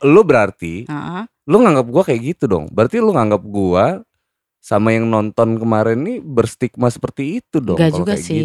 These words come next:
Speaker 1: gitu.
Speaker 2: Enggak. Sebenarnya bukan untuk gua menutupi diri gua sih, enggak.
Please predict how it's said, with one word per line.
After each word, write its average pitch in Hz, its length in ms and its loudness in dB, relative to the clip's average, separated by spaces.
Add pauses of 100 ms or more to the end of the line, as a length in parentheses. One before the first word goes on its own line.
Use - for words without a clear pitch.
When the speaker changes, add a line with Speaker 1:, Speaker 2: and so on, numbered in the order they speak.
Speaker 1:
gitu. 180 180 -6 (140)
Speaker 2:
Enggak. 151 320 -10 (240)
Sebenarnya 214 380 2
bukan 214 320 0
untuk 190 240 -6 (160)
gua 190 160 4
menutupi 180 500 0
diri 175 300 2
gua 220 260 4
sih, 214 220 -2
enggak. 156 480 0